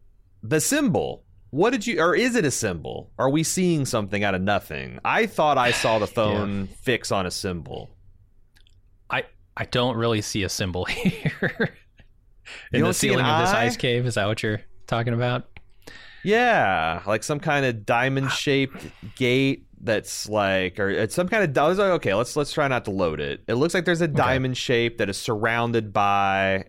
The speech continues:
Speaker 1: a spray of rays. Um, you know, like a halo kind of, of rays. Um,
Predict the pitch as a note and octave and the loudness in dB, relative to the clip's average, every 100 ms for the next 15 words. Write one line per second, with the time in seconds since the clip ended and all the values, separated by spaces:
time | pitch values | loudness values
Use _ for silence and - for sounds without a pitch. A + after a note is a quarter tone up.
0 | - F#2+ F2+ F2 - - B2 A#2 A2+ G#2 | -4 -2 -2 -2 -8 -2 2 4 4 2
1 | F2 F#2+ F2 D#2 B1+ B1+ A1+ - - _ | 0 0 0 0 -2 -6 -8 -12 -12 _
2 | _ _ _ - _ - G2+ F#2+ E2+ E2+ | _ _ _ -20 _ -2 0 2 0 -2
3 | D#2 D#2 - G#2 F#2+ F#2+ F#2+ E2+ A2+ G#2+ | -2 -6 -4 0 2 0 -2 -4 0 2
4 | G2+ F2+ F2 - F#2 F2 E2+ E2 E2+ D2 | 2 2 0 -2 -4 -2 -4 -4 -8 -6
5 | E2+ D#2+ D2 C#2 B1+ - - - - - | -4 -2 -2 -6 -8 -14 -16 -20 -20 -20
6 | - - F2+ F2 E2 D#2+ D#2 D2+ C#2+ | -20 -10 -6 -4 -4 -4 -6 -8 -10